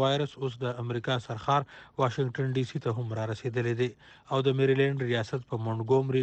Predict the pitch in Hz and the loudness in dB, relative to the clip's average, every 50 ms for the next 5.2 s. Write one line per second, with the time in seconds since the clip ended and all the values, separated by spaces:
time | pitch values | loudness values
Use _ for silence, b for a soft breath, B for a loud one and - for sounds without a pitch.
0 | 123 - 117 110 110 110 110 - 139 135 127 - 135 131 139 156 156 B B B | 0 -2 -4 -4 -4 -6 -2 0 0 0 0 0 0 0 2 0 0 B B B
1 | - _ 135 131 165 170 156 - 131 110 - 139 131 127 131 123 117 107 - 117 | -12 _ 0 2 4 4 2 2 -2 -2 0 0 0 0 0 -2 -2 0 0 -2
2 | 107 - - 117 117 110 - 127 117 117 113 120 123 - _ _ _ _ 156 151 | 0 0 -2 -2 -2 -2 -2 -2 -2 -2 -2 -4 -6 -8 _ _ _ _ 0 4
3 | 151 170 170 165 160 160 156 - - 170 160 156 151 139 - 135 131 131 131 135 | 6 6 6 6 4 2 0 2 0 2 2 2 0 0 0 0 2 2 2 2
4 | 127 131 120 120 123 117 110 - 151 131 - - 139 143 143 135 127 123 120 120 | 0 0 0 0 -2 -2 -2 -4 -4 -6 -4 -4 -2 -2 2 2 2 2 2 2
5 | 123 127 127 | 0 0 -2